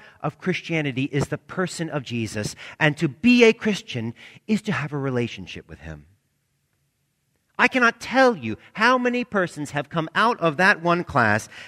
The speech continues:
and have said to me, "I never knew I was supposed to have a relationship with God. I didn't even know that was possible." This is the gift that is on offer to you. A relationship with the one who is himself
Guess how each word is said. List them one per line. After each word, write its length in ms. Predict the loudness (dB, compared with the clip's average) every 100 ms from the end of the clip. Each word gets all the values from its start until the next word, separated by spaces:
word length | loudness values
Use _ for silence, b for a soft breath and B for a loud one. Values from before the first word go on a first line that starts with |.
| B
and 140 | 2
have 100 | 2
said 360 | 2 2 2 2
to 100 | -2
me, 320 | 0 0 -2 B B B _
"I 160 | -2 0
never 300 | 2 0 0
knew 280 | 0 2 2
I 100 | 2
was 140 | -2
supposed 380 | -4 0 0 0
to 60 |
have 240 | 0 0 2
a 80 | 0
relationship 840 | 2 2 2 0 -2 -6 -6 -6
with 140 | -6 -4
God. 300 | 0 0 0
I 160 | 0 0
didn't 340 | 0 -4 -2
even 220 | -4 -2
know 120 | 0 0
that 140 | -2
was 120 | -4
possible." 600 | -4 -2 0 0 -4 -10 _ _ _ _ _ _ _ _ _ _ _ _ _ _ _ _ _ _ _ _ _ _ _ _
This 160 | 2 2
is 120 | 0
the 100 | 0
gift 240 | 0 0
that 80 | 0
is 160 | -2 -2
on 140 | -4
offer 340 | -4 -6 -6 -10
to 160 | -12
you. 300 | -12 -12 -14 _ _ _ _ _ _ _ b b -2
A 100 | 4
relationship 1040 | 6 6 6 4 2 -2 -4 0 0 2
with 140 | 0
the 120 | 2
one 420 | 2 4 4 2 B B
who 120 | -6 -2
is 280 | 0 2
himself 580 | 2 0 -2 0 0 -2